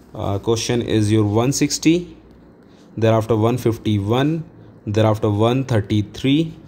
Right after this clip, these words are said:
thereafter one zero six, thereafter question mark, thereafter twenty-five. Okay, so while, uh, you're watching the video, you just, uh, think that this is a very easy portion,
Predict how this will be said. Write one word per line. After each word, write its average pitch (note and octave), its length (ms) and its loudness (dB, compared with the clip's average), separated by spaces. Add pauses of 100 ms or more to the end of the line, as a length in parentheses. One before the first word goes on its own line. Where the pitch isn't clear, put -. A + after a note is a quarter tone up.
(640)
thereafter A2 360 2
one A#2 460 2
zero G#2 280 0
six, - 680 -2 (580)
thereafter G#2 260 -2
question A2 420 -2
mark, C3+ 280 0
thereafter A2 360 2 (680)
twenty-five. F#2 480 -2
Okay, A2 380 0 (360)
so F3 120 4
while, D#3+ 500 4
uh, A#2+ 120 2
you're C3+ 180 0
watching A#2+ 320 0
the F3+ 80 0
video, A#2+ 360 2
you B2+ 180 -2
just, - 380 -4
uh, A2+ 180 0
think C#3 300 0
that C3 240 2
this B2 120 -2
is B2+ 60 -4
a C3 60 0
very A#2 200 0
easy C3 260 2
portion, G#2+ 460 0